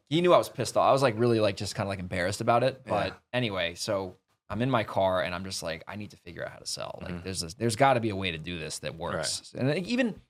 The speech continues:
Speaker 1: the truth is, he probably was an unqualified lead that was never gonna sell, but I had no idea even,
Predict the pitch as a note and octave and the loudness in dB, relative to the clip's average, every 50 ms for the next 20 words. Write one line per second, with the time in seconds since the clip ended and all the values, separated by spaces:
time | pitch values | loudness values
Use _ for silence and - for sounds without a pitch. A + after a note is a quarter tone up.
0 | _ _ C#3 B2+ - B3 C#4 - - A#2 - D#3+ D#3+ - E3 D3+ C3+ B2+ A#2 A2 | _ _ -10 -8 -4 -4 -2 0 0 0 0 0 2 2 2 4 2 0 0 -2
1 | G#2+ A2 A#2 B2 G#2+ G2+ G2+ F#2+ F#2 F2 F#2 A2 A#2 F#2+ F2+ D#2+ F2 G2 F#2 G2+ | -2 -2 0 2 4 4 4 2 -2 -4 -4 -4 -4 -4 -4 -6 -6 -6 -4 -2
2 | A2+ A#2+ A2+ F#2+ E2+ D#2+ - - F2 E2 E2 - - - A#2+ C3 A#2 G2+ G2 G#2 | -2 0 0 -2 -4 -6 -4 -2 -2 -4 -4 -2 -2 0 0 0 0 -2 -4 -6
3 | G#2 G2 F#2+ F2 G#2 G#2 F#2+ G2+ G2+ F2+ F#2 F2+ F2+ | -6 -6 -6 -6 -8 -8 -8 -8 -10 -10 -12 -12 -14